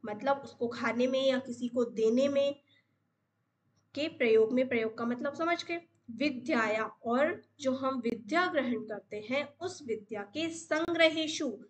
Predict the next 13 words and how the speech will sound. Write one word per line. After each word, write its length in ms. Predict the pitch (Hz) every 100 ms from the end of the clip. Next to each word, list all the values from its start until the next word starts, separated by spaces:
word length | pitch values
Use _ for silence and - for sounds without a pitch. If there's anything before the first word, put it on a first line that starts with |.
| _
संग्रहण 760 | - 269 269 277 294 285 381
करने 320 | 370 302 269 262
में, 140 | 247 -
इकट्ठा 480 | 240 - 285 - 339
करने 340 | 339 285 254
में, 300 | 247 247 247 - -
अलग-अलग 520 | 247 302 339 349 320
लोगों 300 | 277 233 247
से 160 | 247 302
नई-नई 420 | 254 254 285 339
चीजें 360 | - - 320
सीखने 680 | 339 - 294 311 302 349 349
में 240 | 277 214